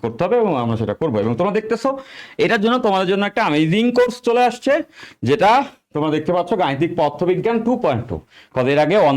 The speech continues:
পয়েন্ট ও গাণিতিক পদার্থবিজ্ঞান হয়েছে, যেখানে প্রায় ষোলোশো plus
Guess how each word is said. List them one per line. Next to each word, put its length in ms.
পয়েন্ট 200
ও 20
গাণিতিক 280
পদার্থবিজ্ঞান 480
হয়েছে, 320
যেখানে 260
প্রায় 380
ষোলোশো 360
plus 220